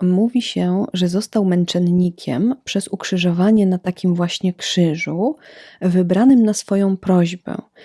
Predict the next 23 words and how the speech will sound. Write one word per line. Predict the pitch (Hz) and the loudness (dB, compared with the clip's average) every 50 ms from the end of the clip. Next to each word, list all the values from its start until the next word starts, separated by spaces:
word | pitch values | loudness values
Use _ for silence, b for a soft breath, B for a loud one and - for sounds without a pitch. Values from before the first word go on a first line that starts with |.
| B B B B | B B B B
ponieważ | B - 185 190 208 214 214 202 - | B 0 2 2 2 2 0 0 0
nie | 185 180 180 220 | 0 0 0 0
czuł | 220 - 196 175 | 0 0 0 -2
się | 175 - 180 175 - | 0 0 -2 -2 0
on | - 175 175 175 175 | 0 0 0 0 0
godny | 175 190 190 180 175 147 151 151 147 160 202 226 - 175 | 0 0 -2 0 -2 -2 -2 -2 -2 -2 -2 -2 -2 -2
bycia | 180 170 202 - - 208 196 | -2 -2 -4 -4 -4 -4 -4
ukrzyżowanym | - 180 - - - 180 175 175 175 165 165 170 175 185 196 185 180 180 180 175 - | -6 -6 -10 -8 -6 -4 -2 -2 -2 -2 0 0 0 2 2 2 2 0 0 0 -2
na | 180 175 | -2 -4
takim | - 180 175 - - 175 | -4 -6 -6 -4 -4 -4
samym | - - 185 180 180 180 175 | 0 0 2 2 2 2 0
krzyżu | 175 - - 180 175 175 175 | -2 -4 -4 -2 -2 -2 -2
co | 175 - - 175 | -4 -4 -2 0
Jezus. | 175 175 165 156 - - - - - - - - - _ _ _ _ _ _ _ B B B B B B B B B B B B | 0 2 0 0 -2 -6 -10 -12 -12 -12 -14 -14 -16 _ _ _ _ _ _ _ B B B B B B B B B B B B
Dlatego | 185 185 190 - 294 277 269 214 | -2 -2 0 4 4 6 6 4
właśnie | 190 185 180 - - - 175 175 220 254 262 - 185 - | 4 0 -4 -4 -6 -6 -4 -2 -2 -2 -2 -4 -4 -4
ten | 190 190 | -4 -4
krzyż | 190 - - - 240 226 - | -4 -6 -6 -6 -4 -2 -2
nosi | 208 196 190 - 185 | -2 -2 -2 -2 -2
nazwę | 175 175 180 180 180 185 185 180 175 | 0 0 0 0 -2 -2 -2 -2 -4
Krzyża | - - 185 175 175 175 | -4 -4 -4 -4 -2 -4
Świętego | - - - 180 170 175 180 175 175 180 - - | -4 -4 -4 -4 -4 -2 -2 -2 -2 -2 -2 0
Andrzeja. | 175 175 165 170 160 160 165 160 156 - - - | 0 0 0 0 -2 -2 -4 -4 -6 -8 -10 -12